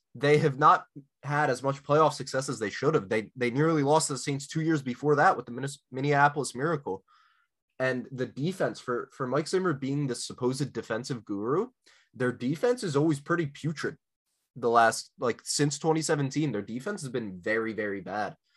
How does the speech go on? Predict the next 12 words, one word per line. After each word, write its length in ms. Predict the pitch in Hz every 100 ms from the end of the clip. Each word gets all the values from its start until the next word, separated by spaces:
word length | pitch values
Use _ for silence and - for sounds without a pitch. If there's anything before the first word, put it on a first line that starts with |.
| _ _ _ -
And 460 | 127 120 117 107 - _ _ _ _
it 180 | 139 139
feels 320 | - 165 202
like 160 | 220 -
they 160 | 170
always 340 | 127 143 165 139
underachieve. 680 | 139 143 123 - 156 175 101
They 140 | 107
blow 280 | 92 117 143
these 260 | 175 156 120
leads, 400 | 135 180 113 98 -
and 320 | 127 120